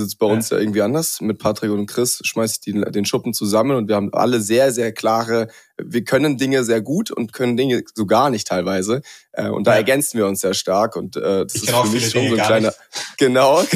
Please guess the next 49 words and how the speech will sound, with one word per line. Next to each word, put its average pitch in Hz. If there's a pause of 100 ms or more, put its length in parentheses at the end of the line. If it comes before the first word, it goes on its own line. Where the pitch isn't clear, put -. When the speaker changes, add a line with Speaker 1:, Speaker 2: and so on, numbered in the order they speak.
Speaker 1:
genau. 147
Und 123
da 123
Speaker 2:
<laughs> -
Sehr 156
Speaker 1:
ist, 135
da, 170
das 143
ist -
Speaker 2:
problematisch, 147
Speaker 1:
genau 165
Speaker 2:
ja. 160
Speaker 1:
das 165
Problem, 151
ne? 135 (140)
Speaker 2:
<laughs> -
Speaker 1:
Und 156
genau 135
da 131
Speaker 2:
Ja, 117
genau. 113
Speaker 1:
ist 143
jetzt 139
natürlich 143
für -
mich 175
spannend 123
zu 127
hören, 131
wie 123
du 117
mit 113
genau 117
diesen 135 (280)
Themenfeldern 127
umgehst, 127
wo 117
du 120
von 117
dir 113
selber 117
sagst, 110
„Was 127
kannst -
du 107
nicht?“ 101 (360)
Erzähl -
mal, 110
Elias. 98